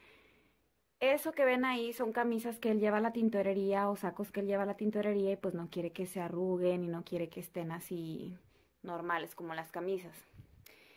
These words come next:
Los pantalones de Ernesto todavía estoy como que, mm, no me agrada que estén colgados. Para mí es mejor tenerlos dobladitos con el método de KonMari, pero bueno,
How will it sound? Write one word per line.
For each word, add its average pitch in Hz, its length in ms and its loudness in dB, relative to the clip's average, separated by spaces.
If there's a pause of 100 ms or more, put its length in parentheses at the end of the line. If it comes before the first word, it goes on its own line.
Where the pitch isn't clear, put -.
(440)
Los 240 300 2
pantalones 247 640 0
de 330 80 4
Ernesto 277 420 0
todavía 262 240 2
estoy 254 200 0
como 247 300 2
que, 196 280 0 (100)
mm, 220 380 6 (480)
no 214 140 4
me 226 100 4
agrada 226 340 2
que 233 60 -14
estén 202 220 -4
colgados. 208 540 2
Para 202 220 0
mí 202 140 4
es 190 80 0
mejor 220 300 2
tenerlos 208 540 2
dobladitos 190 720 0 (800)
con 202 140 -4
el 185 120 -2
método 190 280 -2
de 202 100 0
KonMari, 190 460 -2
pero 170 220 -2
bueno, 160 240 -4